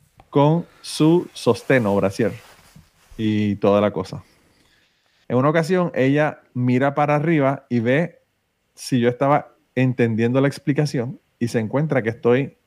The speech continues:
babeándome mirándole las tetas. Lo que hizo fue sonreírse conmigo. Fue más que obvio que le gustó la atención que le estaba poniendo a ella como mujer,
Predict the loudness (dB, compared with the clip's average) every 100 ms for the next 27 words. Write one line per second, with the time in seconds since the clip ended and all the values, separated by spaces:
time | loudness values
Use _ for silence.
0 | _ 0 2 2 2 2 0 0 0 0
1 | 0 -2 -2 -4 -6 -12 _ _ _ _
2 | _ _ _ _ _ -2 2 2 4 2
3 | 2 4 4 2 2 2 2 2 0 -4
4 | -2 0 0 2 4 4 4 4 2 2
5 | 2 2 2 2 0 -2 -2 -2 -6 _
6 | _ _ _ 2 2 2 2 2 0 0
7 | 2 4 4 2 0 0 -2 2 2 0